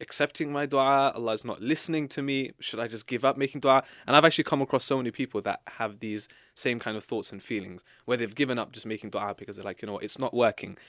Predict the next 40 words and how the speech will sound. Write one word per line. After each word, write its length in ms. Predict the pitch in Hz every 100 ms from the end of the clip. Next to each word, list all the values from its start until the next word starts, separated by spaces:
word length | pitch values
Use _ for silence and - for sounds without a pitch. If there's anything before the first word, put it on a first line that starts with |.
| - _ -
Well, 200 | 143 139
probably 560 | - 185 170 131 127
why 260 | 110 147 143
it's 240 | 101 -
not 140 | 113 92
working 400 | 104 - 95 95 - _
is 120 | 117
because 240 | 110 120 110
we're 100 | 113
not 260 | 127 110
doing 260 | 117 113 104
it 160 | - -
properly. 440 | 131 - 98 95 - - - -
So 140 | 123
inshallah, 480 | 123 160 147 135 127
in 140 | 151 147
this 160 | 143
episode, 400 | 120 - 113 110 - _ -
that's 220 | 120 -
exactly, 540 | 113 113 110 - 104 - - _
uh, 140 | 101
what 240 | 95 120 -
we 120 | 113
are 60 | 104
going 200 | 107 101
to 120 | 98
explore. 300 | 87 - 101
'Cause 140 | 117
the 60 | 113
Prophet 180 | 156 147
sallallahu 60 |
alaihi 180 | 143 139
wasallam 60 | 127
said 240 | 135 107
that 200 | 104 - _ _ _ -
"الدعاء 480 | 113 123 123 143 131
هو 160 | 135
العبادة." 500 | 117 113 113 113 95
Dua 280 | 98 120 165
itself 640 | - 139 - 156 127 143